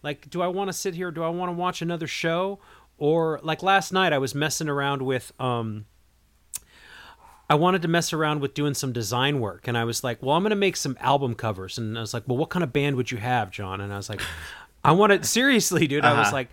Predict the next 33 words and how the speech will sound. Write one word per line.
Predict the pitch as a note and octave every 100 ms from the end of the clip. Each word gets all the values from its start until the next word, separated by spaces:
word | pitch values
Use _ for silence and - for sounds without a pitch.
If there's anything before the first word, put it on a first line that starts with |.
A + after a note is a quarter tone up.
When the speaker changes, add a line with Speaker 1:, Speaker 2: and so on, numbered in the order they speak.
| - - -
Speaker 1:
"I | -
wanna | D#3 G3 F#3
do, | F3+ F3
like, | D3+ B2+
vaporwave | A#2+ G#2+ D3+ D#3+ D#3+ C3+ C3 C3 A#2
album | - A#2 A#2+ A#2
covers." | - F#2+ F#2 - - - _ _
Speaker 2:
Uh-huh. | A2+ A2+ F#2
Speaker 1:
And | C#3+ D3
so | - - A3+ G#3 F3+ - - - E4 -
<laughs> | _ _ - - -
I |
just | C#3+ F#3+ -
started | G#3 E3+ D3+
messing | D3+ E3+ D3+
around | D3 C#3+ D3+
with | D3 A#2
Canva, | D#3 D#3 F#3+ C#3 A#2 C3 - - - - _
and | -
I | E3
just | F3 -
wanted | G3 E3
to | D#3+
do |
something | D#3+ F3+ E3 D3+ C3+
different | E3+ F3 F3+ E3 -
and | C#3+ D3
interesting | D#3+ F3 - D#3 C#3+
and | C3+
creative | - C#3 D#3+ D3 B2+ A#2+
that | C3 B2 -
didn't, | D3 C#3 C3 - _ _ _ _
like, | B2+ B2 -